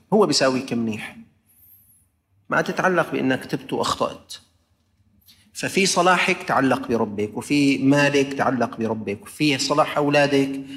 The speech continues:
تعلق بربك، وهكذا. قال: "تعلق الناس بالأسباب وتعلق الصديقون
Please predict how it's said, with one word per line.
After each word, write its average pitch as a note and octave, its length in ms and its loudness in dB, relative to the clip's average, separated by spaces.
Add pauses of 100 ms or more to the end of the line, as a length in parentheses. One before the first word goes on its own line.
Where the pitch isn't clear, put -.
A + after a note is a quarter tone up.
(220)
تعلق B2 460 0
بربك، G#2+ 580 -10 (400)
وهكذا. A#2+ 520 -8 (1200)
قال: B2+ 240 2
"تعلق C3 480 0
الناس C3+ 360 2
بالأسباب A2 560 -2
وتعلق B2+ 580 0
الصديقون D#3+ 1080 0